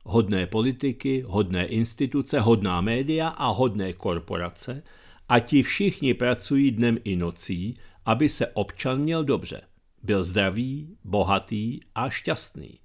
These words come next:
Protože politici sice kradou, ale určitě by si nedovolili záměrně jejich voliči škodit,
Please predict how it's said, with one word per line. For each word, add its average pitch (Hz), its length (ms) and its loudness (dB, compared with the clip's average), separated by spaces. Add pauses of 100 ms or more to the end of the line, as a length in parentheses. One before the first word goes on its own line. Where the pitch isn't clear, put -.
(500)
Protože 120 640 2 (1000)
politici 135 640 2
sice 180 340 0
kradou, 151 640 -2 (400)
ale 110 240 2
určitě 120 540 2
by 156 120 2
si 139 220 2
nedovolili 127 640 4
záměrně 127 760 2
jejich 113 380 4
voliči 104 460 0
škodit, 110 600 -2